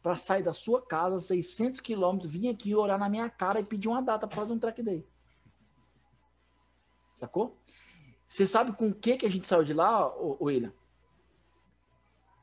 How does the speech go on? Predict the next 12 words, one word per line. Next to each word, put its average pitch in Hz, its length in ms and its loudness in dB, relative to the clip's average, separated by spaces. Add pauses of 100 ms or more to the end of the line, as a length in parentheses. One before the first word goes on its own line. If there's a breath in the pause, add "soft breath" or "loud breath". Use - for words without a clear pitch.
(140)
Eu 170 160 6
saí 190 240 4
de 185 100 2
lá, 180 200 8
ó, 180 80 6
tô - 100 -14
todo 170 140 0
arrepiado. 170 420 0 (380)
A 151 80 -4
Nadiele 160 340 4
foi 185 120 0
testemunha. 180 520 0